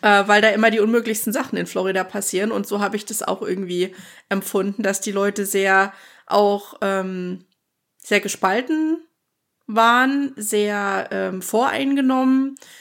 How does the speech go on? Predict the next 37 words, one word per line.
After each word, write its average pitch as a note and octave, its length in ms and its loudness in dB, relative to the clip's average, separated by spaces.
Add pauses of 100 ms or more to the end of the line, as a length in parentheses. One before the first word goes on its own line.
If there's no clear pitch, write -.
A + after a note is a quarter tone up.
(460)
Dann G3+ 640 -2
hast G#3 180 -6
du A#3 40 -2
natürlich, G#3 500 0
wenn G3+ 140 -4
du G#3 180 -4
viel A3 400 0
so, G3 180 -2
sag G3 160 -4
ich G#3 140 -14
mal, G3+ 100 -4
unter G3 280 -4
den F3+ 240 -4
wealthy A#3 340 0
people A3+ 420 0
bist, A#3 420 0 (480)
die G#3 260 0
eben G3 520 -2
viel - 240 -2
Geld A3 320 0
haben, G#3+ 380 2
dann G3+ 180 -2
hast G#3 200 -2
du G#3 40 -6
natürlich G#3 460 -4
auch G3 140 -6
viel G3+ 360 -2
Hochnäsigkeit, G#3 840 -2
viel G3 500 -2 (300)
Entitlement G3 1040 0
und F#3 400 -6 (240)
solche G#3 320 0
Sachen, G3 380 -2
die G3+ 160 -4
ich F#3+ 100 -6
jetzt G3 220 -6
hier G#3 500 -2